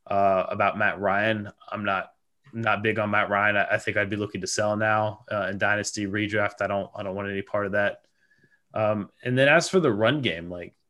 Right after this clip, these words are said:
it's, it's Mike Davis and Matt Ryan, and Calvin Ridley's good, and we think Kyle Pitts is good. You know,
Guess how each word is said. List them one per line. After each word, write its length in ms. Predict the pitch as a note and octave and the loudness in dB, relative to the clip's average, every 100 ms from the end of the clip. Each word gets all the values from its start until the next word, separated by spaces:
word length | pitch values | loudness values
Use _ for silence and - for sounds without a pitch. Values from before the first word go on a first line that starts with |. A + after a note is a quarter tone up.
| _ | _
it's, 220 | A2 - | -16 -10
it's 240 | A#2 A#2+ B2 | -6 -6 -2
Mike 260 | C3+ B2+ | 0 0
Davis 640 | G#2+ A2+ C3+ C3 - - - _ _ _ _ _ _ A2 | 0 0 0 -2 -4 -10 -16 _ _ _ _ _ _ -8
and 120 | G#2+ | -2
Matt 220 | A2 G2 | -2 0
Ryan, 520 | G2+ F#2+ G#2+ B2+ C3 _ _ _ _ _ _ _ | -2 -2 -2 -4 -6 _ _ _ _ _ _ _
and 160 | G2+ G2+ | -10 -4
Calvin 340 | G2+ G#2 G#2 | -2 -2 -2
Ridley's 320 | F#2 G2+ A2+ | -4 -2 -4
good, 340 | - F2+ G#2+ F#2+ | -6 -4 -4 -6
and 160 | E2 F2 _ _ _ _ _ - | -10 -18 _ _ _ _ _ -16
we 60 | - | -8
think 260 | A2 A2 | -6 -6
Kyle 220 | - G#2+ | -2 -2
Pitts 260 | G2+ G#2 F#2+ | -2 -4 -6
is 120 | G2+ | -8
good. 240 | - G2 G2+ | -6 -6 -6
You 80 | |
know, 320 | G2 G2 A2 | -6 -6 -8